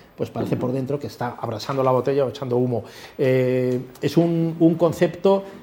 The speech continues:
eh, importante, incluso el código de barras, parece que echa, yo he estado examinando la botella esta mañana <laughs> antes de abrirlo y el fo-, el código de barras también echa,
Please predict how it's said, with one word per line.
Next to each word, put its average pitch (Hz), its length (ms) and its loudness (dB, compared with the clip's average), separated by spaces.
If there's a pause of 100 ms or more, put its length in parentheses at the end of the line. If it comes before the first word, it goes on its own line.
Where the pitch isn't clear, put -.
(120)
eh, 143 360 6
importante, 143 520 2
incluso 151 320 2
el 139 60 0
código 135 280 2
de 123 80 -2
barras, 135 320 0
parece 123 260 -4
que 135 100 -4
echa, 123 260 -4
yo 127 80 -4
he - 20 0
estado 143 220 -4
examinando 143 460 -2
la 135 60 2
botella 135 340 0
esta 131 160 -6
mañana 139 300 -4 (200)
<laughs> 151 160 -2
antes 147 260 6
de 147 80 6
abrirlo 147 320 4
y 123 300 -2
el 123 160 -2
fo-, 147 240 2
el 123 160 -2
código 147 300 4
de 139 160 2
barras 147 380 0
también 139 240 -6
echa, 139 300 0